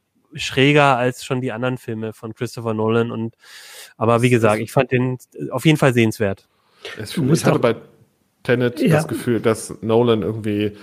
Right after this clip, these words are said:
Speaker 2: vom Studio gesagt gekriegt hat, so, also du kannst natürlich gerne den Film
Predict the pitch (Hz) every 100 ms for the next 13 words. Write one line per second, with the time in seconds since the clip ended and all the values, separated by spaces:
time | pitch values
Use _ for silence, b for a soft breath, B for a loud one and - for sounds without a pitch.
0 | B B - 113 - 135 131 120 113 123
1 | - 117 - 120 117 110 120 120 117 120
2 | 113 - 123 143 127 117 123 113 - 110
3 | 110 107 107 - 120 113 110